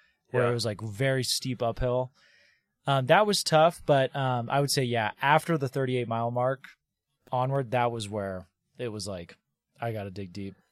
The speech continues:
Speaker 1: You
Speaker 2: Yeah,
Speaker 1: know?
Speaker 2: I, that's also where, at, so just for everybody else, uh, I went down and I crewed for him with his wife, his brother, his wife's brother, and some other friends.
Speaker 1: Yeah.
Speaker 2: Um, so we would just set up a table with all of his gear that he had in a little bin.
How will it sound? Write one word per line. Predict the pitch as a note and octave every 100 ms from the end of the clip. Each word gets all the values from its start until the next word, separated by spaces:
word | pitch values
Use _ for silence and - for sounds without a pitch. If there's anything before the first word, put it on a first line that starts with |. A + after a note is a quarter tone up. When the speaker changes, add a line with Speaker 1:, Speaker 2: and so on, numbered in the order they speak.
| -
Speaker 1:
You | A#2+
Speaker 2:
Yeah, | A2+
Speaker 1:
know? | G2+ -
Speaker 2:
I, | C#3
that's | C3+ D#3+ F#3+
also | F3+ E3+
where, | C#3 B2 A2 - - -
at, | C3+ _ _ _ -
so | - B2+ A#2+
just | A#2+ C3 -
for |
everybody | C3 A#2+ A#2
else, | G#2+ G#2+ - -
uh, | B2+ A2 G#2+ -
I | A#2+
went | C3+ C3+
down | B2 A#2+
and | A#2+
I | G#2+
crewed | G#2 B2 A#2+
for | C3+ B2
him | A#2+
with | A2 A2+
his | G#2+
wife, | A#2+ B2 A#2 -
his | A#2
brother, | B2+ B2 A#2+
his | A2+ A#2
wife's | A#2 -
brother, | A#2+ A2+ A2+
and | - A2+ G#2+
some | A2+
other | A2+
friends. | - A2 B2 B2 _ -
Speaker 1:
Yeah. | F#2+ - -
Speaker 2:
Um, | A#2+ A2+ G#2+ A2
so | C3 A2
we | A2 B2+ D3 C#3+
would | C3
just | A#2 A2+ - _
set | - - D3
up | C3+ C3 - -
a |
table | - C#3 C#3 C#3+
with | C3
all | A#2+ B2
of |
his | C3 B2
gear | A#2+ B2
that | A#2
he | A#2
had | A#2
in | B2
a | C3
little | C3 B2+
bin. | A#2 A#2 A#2+